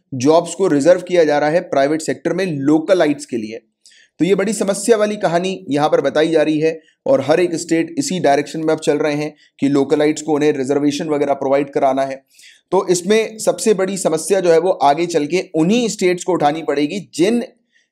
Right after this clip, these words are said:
स्टेट्स के अंदर इस प्रकार के कानून लाए जा रहे हैं। अब वो कैसे, तो पहले भी मैं आपको समझा चुका हूँ, अभी भी फिर से आसान भाषा में समझा देता हूँ। इसको बिल्कुल सिंपल तरीके से, प्रैक्टिकल तरीके से समझो। जैसे कि मैं हूँ,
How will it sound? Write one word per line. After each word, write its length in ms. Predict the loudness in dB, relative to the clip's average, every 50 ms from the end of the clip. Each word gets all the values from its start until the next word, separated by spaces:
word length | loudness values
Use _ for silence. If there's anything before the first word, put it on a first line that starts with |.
| _ _ _ _ _ _ -2
स्टेट्स 680 | -2 -2 -2 -4 -2 0 2 4 2 2 0 -4 -10 -12 -16 _ _
के 80 | -4
अंदर 500 | -2 -2 -2 -4 0 2 2 2 2 0 -2
इस 160 | -4 -4 -4
प्रकार 380 | -4 -4 -2 0 2 0 0 0
के 140 | -2 -4 -6
कानून 460 | -2 -2 -2 -2 -2 -4 -6 -4 -2
लाए 200 | -2 0 -2 -2
जा 140 | -4 -6 -6
रहे 140 | -6 -8 -12
हैं। 60 | -14 _ _ -6
अब 100 | -4 0
वो 100 | 0 0
कैसे, 320 | 0 2 0 0 0 -4 -4
तो 100 | -6 -4
पहले 260 | -2 -2 0 0 0
भी 120 | -2 -2
मैं 100 | 0 0
आपको 220 | 0 0 -2 -6 -6
समझा 300 | -6 -4 0 0 0 0
चुका 260 | 0 -2 -2 -2 -2
हूँ, 140 | -2 -2 -4 -2
अभी 180 | 0 0 2
भी 100 | 2 0
फिर 160 | 0 -2 -6
से 140 | -2 0 0
आसान 480 | 0 2 0 -2 -2 0 0 0 0 2
भाषा 240 | 2 0 2 0 -2
में 100 | -4 -4
समझा 280 | -2 0 2 2 2
देता 140 | 2 0 -4
हूँ। 140 | -6 -6 -10 _ -20 -20 -20 _ _ _
इसको 240 | -2 -2 0 0 0
बिल्कुल 360 | 2 2 0 0 0 -2 -2
सिंपल 380 | -2 -2 -4 -2 0 0 0 0
तरीके 340 | 0 -2 -2 -2 -2 -2 0
से, 100 | 0 0
प्रैक्टिकल 480 | 2 0 0 0 0 -2 -2 -2 0
तरीके 320 | 0 0 0 0 0 -4 -6
से 100 | -6 -4
समझो। 340 | -4 -4 -4 -4 -6 -6 -4
जैसे 220 | -4 -2 -2 -2
कि 80 | -4 -2
मैं 200 | 0 0 0 0
हूँ, 200 | 0 -4 -8